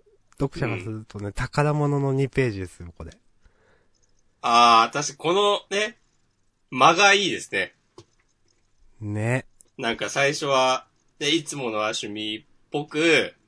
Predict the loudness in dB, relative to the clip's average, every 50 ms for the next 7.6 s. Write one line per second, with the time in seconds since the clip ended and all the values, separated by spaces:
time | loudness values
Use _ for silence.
0 | _ _ _ _ _ _ _ _ _ -12 -10 -8 -8 -10 -10 -10 -10 -10 -10 -12
1 | -16 -18 -16 -14 -12 -6 -2 -2 0 0 -2 -4 -8 -10 -12 -12 -8 -2 0 0
2 | 0 0 -2 -6 -8 -8 -8 -8 -12 -14 _ _ _ _ _ _ -16 -8 -4 -2
3 | -2 -2 -2 -4 -4 -2 -2 -2 -4 -2 -2 0 0 0 -2 -4 _ _ _ _
4 | -6 -2 -2 0 0 0 -2 -2 -4 -4 -6 -8 -6 -2 2 2 4 4 2 0
5 | -2 -6 -10 _ _ _ _ _ _ _ _ _ _ _ -8 -8 -8 -6 -4 -2
6 | -2 -2 -4 -6 -10 -8 -8 -8 -8 -6 -6 -8 -8 -10 -10 -8 -10 -10 -8 -8
7 | -10 -10 -10 -12 _ -8 -4 -4 -4 -4 -4 -8